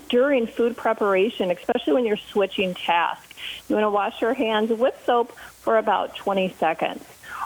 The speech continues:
Also make sure, you know, when you're preparing your food during the holidays, keep those surfaces and also utensils, um, you know, make sure you're washing those, keeping those separate after each use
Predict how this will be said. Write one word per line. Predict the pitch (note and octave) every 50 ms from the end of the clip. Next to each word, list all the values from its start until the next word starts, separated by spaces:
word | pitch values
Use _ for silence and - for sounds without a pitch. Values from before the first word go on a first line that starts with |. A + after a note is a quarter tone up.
| - -
Also | C#4+ D#4 F4 - F#4
make | F4 E4 C#4 B3+ C4
sure, | - - D4+
you | C4+ B3+
know, | A#3+ A#3+
when | A#3 A3+
you're | A3+ G#3
preparing | G3 - - - - - B3 C#4 B3+ B3+
your | B3 A3+
food | A#3 - B3+ A#3 A3+
during | G#3+ A3+ G#3+ G#3 G3
the | G3 G3+
holidays, | - A3 G#3+ G#3+ A3+ A#3 A#3 A#3+ A#3 A#3+ B3 - - - - - - -
keep | - - - D#4 - -
those | E4+ D#4+ D#4 - -
surfaces | - G#3+ G#3+ G#3+ A#3 B3 A#3+ - B3 A3 A3
and | A#3+ -
also | F#3 G3 G3+ A3 B3 - A#3 G#3 G#3
utensils, | G3+ G3 F#3 F3+ - - D4+ D4+ D4+ D4 B3+ G#3+ F#3+ F#3 F#3 G3 -
um, | - G3+ F#3+ F3+
you | F#3 F#3+
know, | G3 F#3+
make | G3 G#3+ A3+
sure | - - D4
you're | C4 A#3 G#3
washing | G3 G3 G3+ A3 A#3+ - - A#3
those, | A3+ A3 A3 G#3+ -
keeping | - G#3 - - G#3+
those | G3+ F3+ F3+ - -
separate | - G#3 G3+ - A3 G#3+ G3 - - - - - - - -
after | G3+ G3+ G3 G3 - A3+ - -
each | - G3+ A3 G#3+ - -
use | F#3+ G3+ A3 F4+